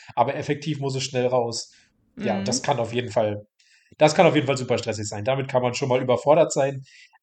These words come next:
Speaker 1: aber daran gewöhnt man sich, das ist auch irgendwann eine Sache von Routine ein Stück weit.
Speaker 2: Hast du die Routine schon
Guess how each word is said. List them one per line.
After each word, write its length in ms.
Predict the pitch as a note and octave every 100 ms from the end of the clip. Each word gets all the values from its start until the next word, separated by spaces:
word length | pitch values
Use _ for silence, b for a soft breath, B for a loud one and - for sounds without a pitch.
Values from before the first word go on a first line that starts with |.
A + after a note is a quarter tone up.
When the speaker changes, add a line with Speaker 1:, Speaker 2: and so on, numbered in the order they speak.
| -
Speaker 1:
aber 260 | B2 C3
daran 300 | B2 B2 A#2+
gewöhnt 280 | A2+ G#2+ A2
man 160 | A#2 A2+
sich, 200 | A2 G#2+
das 160 | A#2
ist 140 | A2 -
auch 200 | B2 -
irgendwann 720 | C#3+ B2 A2 A2+ A2 A2 A2 - _ _ _ A#3
eine 160 | C3
Sache 260 | A2+ A2+ G#2+
von 160 | -
Routine 460 | A2+ G#2+ - A2+ G#2+
ein 80 | G#2
Stück 280 | G#2 A#2 -
weit. 300 | A2 G#2+ - _ _ _ _ _ _
Speaker 2:
Hast 220 | E4 D#4+
du 60 | C4
die 120 | C#4
Routine 400 | D4 C#4 C#4+ D4
schon 220 | - D4+